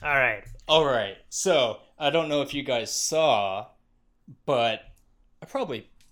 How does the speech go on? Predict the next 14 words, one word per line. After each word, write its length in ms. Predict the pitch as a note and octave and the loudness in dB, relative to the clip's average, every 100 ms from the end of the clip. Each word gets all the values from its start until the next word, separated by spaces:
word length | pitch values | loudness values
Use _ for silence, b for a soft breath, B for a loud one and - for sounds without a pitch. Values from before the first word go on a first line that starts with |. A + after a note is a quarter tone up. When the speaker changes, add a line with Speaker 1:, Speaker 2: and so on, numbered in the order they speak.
| - _ _ | -20 _ _
Speaker 2:
yeah, 280 | - D3+ G#2 - | 4 4 4 -4
it'll 160 | E3+ F#3 | -4 -2
be 140 | F3+ E3+ | 0 0
on 120 | C#3 | -2
the 180 | B2+ B2 | -4 -6
internet. 460 | B2 A2+ G#2 - b b b - | -8 -6 -8 -12 b b b 0
I 140 | G3 | 4
was 380 | G#3+ G#3 E3 - | 4 4 2 -2
Doctor 380 | D#3 E3 E3+ D#3 | -2 -2 -2 -8
Strange 840 | - E3+ D#3+ D3+ B2+ G#2+ F#2+ - - | -6 -4 -2 0 -2 -4 -10 -16 -10
on 340 | C3+ A#2+ A2+ | -6 -6 -8
Thursday 720 | - B2+ C3+ B2+ - B2+ B2 B2 | -8 -6 -4 -6 -6 -4 -4 -6
and 160 | A2 | -10
Friday. 720 | - A#2+ A2 A2 G2+ F#2 F2 | -12 -10 -8 -10 -16 -20 -20